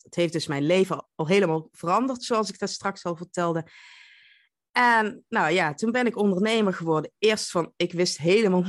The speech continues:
<laughs> niet wat ik wilde. Dus ben gaan zoeken. En uiteindelijk heb ik, eh, een,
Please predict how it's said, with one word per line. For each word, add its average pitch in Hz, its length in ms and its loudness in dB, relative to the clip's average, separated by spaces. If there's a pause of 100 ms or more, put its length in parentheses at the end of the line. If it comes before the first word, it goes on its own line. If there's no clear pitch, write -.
<laughs> 240 80 8
niet 254 160 2
wat 190 200 2
ik 180 120 -4
wilde. 190 800 4 (480)
Dus 208 320 -2
ben 233 220 4
gaan 190 220 2
zoeken. 226 540 -2
En 180 300 -4 (200)
uiteindelijk 233 460 0
heb 202 180 -6
ik, 190 200 -16
eh, 151 460 -6 (140)
een, 160 280 -10